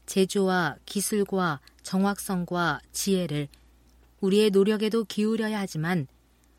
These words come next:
모든 일에 있어서 최대의 재능이나 가장 훌륭한 봉사도 자아를 태워버릴 산 제물로 제단에 올려놓을 때만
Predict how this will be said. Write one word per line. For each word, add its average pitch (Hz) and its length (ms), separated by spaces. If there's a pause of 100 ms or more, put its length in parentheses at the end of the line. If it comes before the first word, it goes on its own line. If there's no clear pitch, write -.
(260)
모든 226 380
일에 254 160
있어서 175 540 (460)
최대의 233 500
재능이나 175 720
가장 208 380
훌륭한 277 540
봉사도 175 600 (680)
자아를 208 540
태워버릴 262 800
산 262 460
제물로 180 760
제단에 175 440
올려놓을 214 640
때만 147 420